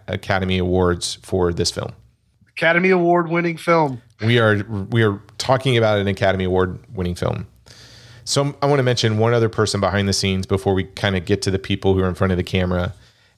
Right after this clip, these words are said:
Speaker 1: And, um, that's none other than, uh, Rosie Bedford Stradling. So she is the construction nurse on set and worked on
Speaker 2: Oh,
Speaker 1: such
Speaker 2: God.
Speaker 1: things as Captain America, the First Avenger, and also another film we talked about. Um,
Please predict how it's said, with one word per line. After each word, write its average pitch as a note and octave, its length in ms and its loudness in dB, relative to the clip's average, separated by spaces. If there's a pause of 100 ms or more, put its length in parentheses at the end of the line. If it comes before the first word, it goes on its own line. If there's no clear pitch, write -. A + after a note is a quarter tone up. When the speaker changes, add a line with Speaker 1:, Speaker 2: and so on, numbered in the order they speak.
Speaker 1:
And, G2 380 2
um, F#2 640 0
that's G#2 320 0
none G#2 220 2
other G2 260 4
than, F#2+ 540 0
uh, F#2 280 -4
Rosie G#2+ 340 2
Bedford F#2+ 440 0
Stradling. F2+ 680 -4 (480)
So G2+ 500 2
she A#2 240 2
is G#2 140 0
the G2+ 160 0
construction A2 680 0
nurse B2 560 -2
on A2 220 2
set A2+ 500 0
and F#2+ 220 0
worked G2 240 0
on F#2+ 180 2
Speaker 2:
Oh, F#2 60 -2
Speaker 1:
such G2+ 160 0
Speaker 2:
God. C#3 100 2
Speaker 1:
things G2+ 240 0
as F#2 140 0
Captain G#2 360 -2
America, F#2+ 360 2
the F#2 80 -2
First - 260 0
Avenger, G#2 540 0 (420)
and G#2 140 0
also C3 340 0
another C3 300 2
film G2+ 220 2
we F#2 100 -2
talked F2 260 -2
about. F2+ 560 -2
Um, F2+ 560 -2